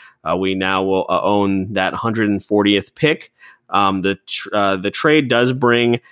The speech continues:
a dead money charge of eighteen point seven five million dollars, which Jay, I'll have you speak on here in just a moment as far as what that means. So the deal finally got done. A lot of people said it couldn't be done. And I think we need to give a kudos to Dave Caldwell because I think he's actually doing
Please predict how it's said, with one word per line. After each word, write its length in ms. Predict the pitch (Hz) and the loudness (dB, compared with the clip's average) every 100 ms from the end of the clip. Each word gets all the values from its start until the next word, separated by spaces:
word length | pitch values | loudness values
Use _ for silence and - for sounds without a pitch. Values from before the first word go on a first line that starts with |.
| _ _ | _ _
a 160 | 98 101 | 0 0
dead 280 | 101 120 120 | 0 0 0
money 260 | 117 117 | 0 0
charge 420 | 107 120 113 113 | 0 0 2 2
of 120 | 104 92 | 0 -2
eighteen 340 | 110 117 107 | -2 -2 -4
point 240 | 107 98 | -2 -4
seven 300 | - 107 104 | -2 -2 0
five 260 | 110 98 95 | 0 0 0
million 300 | 98 101 98 | 2 2 2
dollars, 400 | 95 95 98 101 | 2 2 2 0
which 220 | 92 - | -4 -6
Jay, 180 | 101 95 | -4 0
I'll 100 | 95 | 0
have 180 | 98 95 | 0 -2
you 100 | 92 | -4
speak 300 | - 101 98 | -4 -4 0
on 180 | 95 101 | 0 0
here 280 | 95 95 - _ _ | -2 -4 -6 _ _
in 160 | 107 107 | -2 0
just 280 | 147 175 117 | 0 0 0
a 40 | |
moment 340 | 107 107 110 | 0 2 2
as 100 | 98 | 0
far 240 | - 107 104 | 0 0 2
as 160 | 95 | 0
what 240 | 98 101 95 | -2 -2 0
that 220 | 98 87 | -2 0
means. 440 | 95 101 107 117 | 0 0 0 -2
So 480 | - - 131 104 73 _ _ _ _ | -6 -2 2 2 -2 _ _ _ _
the 80 | 117 | -4
deal 320 | 120 165 160 | 2 2 2
finally 400 | 160 170 160 156 | 2 0 2 4
got 240 | 156 151 139 | 2 0 0
done. 240 | 139 151 | 2 2
A 80 | 120 | 2
lot 180 | 127 135 | 2 0
of 60 | |
people 200 | 143 131 | -2 -4
said 220 | 123 143 | 0 0
it 140 | 110 - | 0 -4
couldn't 380 | - 196 208 131 | -2 0 0 0
be 140 | 107 | 0
done. 400 | 95 92 90 101 - - - | 0 0 0 -4 -10 -20 -8
And 100 | 98 | -2
I 140 | 139 | -2
think 260 | 170 156 127 | 0 -2 0
we 140 | 127 | 0
need 220 | 135 135 117 | 2 0 -2
to 60 | |
give 280 | 117 120 110 - | 0 0 0 -2
a 180 | 107 | -4
kudos 460 | - 143 143 127 110 | -4 -2 2 2 0
to 160 | - 98 | -8 -4
Dave 240 | 117 123 | -2 0
Caldwell 400 | 123 131 123 107 | 0 2 2 0
because 240 | 117 117 | 0 -4
I 40 | 120 | -4
think 220 | 226 226 | -4 -6
he's 140 | 170 | -2
actually 340 | 143 165 139 117 | -2 -2 -2 -2
doing 380 | 107 117 104 | 2 2 2